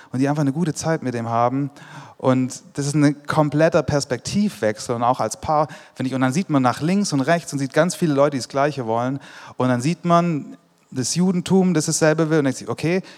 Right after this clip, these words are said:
wir als Jesus-Treff haben jetzt richtig wahrscheinlich wenig im Judentum zu tun." Ist irgendwie, besteht irgendwie eine Möglichkeit, das zu integrieren oder davon zu lernen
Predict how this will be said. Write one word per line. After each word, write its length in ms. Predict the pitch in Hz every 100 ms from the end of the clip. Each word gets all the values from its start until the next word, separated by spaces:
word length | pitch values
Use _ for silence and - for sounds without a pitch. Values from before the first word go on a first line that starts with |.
| -
wir 80 | 131
als 120 | 120
Jesus-Treff 380 | 160 160 165 151
haben 140 | 135
jetzt 160 | 117 -
richtig 320 | 139 117 -
wahrscheinlich 320 | 117 110 101
wenig 300 | 95 143 190
im 80 | 180
Judentum 300 | 165 165 170
zu 80 | 151
tun." 200 | 160 151 - - _ _ -
Ist 240 | 175 -
irgendwie, 300 | 147 185 170 - _ -
besteht 260 | 113 139
irgendwie 200 | 143 175
eine 100 | 135
Möglichkeit, 880 | 107 123 202 214 208 - 196 196 196 - - _
das 120 | 127
zu 100 | -
integrieren 760 | 127 127 120 - 165 196 208 202
oder 160 | 135
davon 220 | 120 - 107
zu 120 | 113
lernen 540 | 120 151 180 190 196